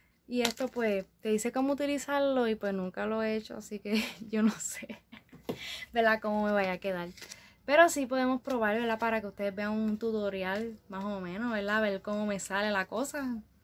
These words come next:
Y así ustedes se ríen conmigo, ¿verdad? Más adelantito les voy a hacer un, un, otro tutorial de maquillaje con esos productos Maybelline y con el polvo. Vamos a ver cómo nos sale y con esto. Dice,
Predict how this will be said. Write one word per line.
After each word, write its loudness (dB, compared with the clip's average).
Y -2
así 0
ustedes 0
se 0
ríen 2
conmigo, 2
¿verdad? -4
Más -2
adelantito 6
les 4
voy 2
a 2
hacer -4
un, 0
un, 0
otro 2
tutorial 8
de 4
maquillaje 2
con -2
esos -2
productos -2
Maybelline 2
y -4
con -2
el -4
polvo. -4
Vamos -2
a 2
ver 0
cómo 0
nos -2
sale 2
y -4
con -6
esto. -10
Dice, 6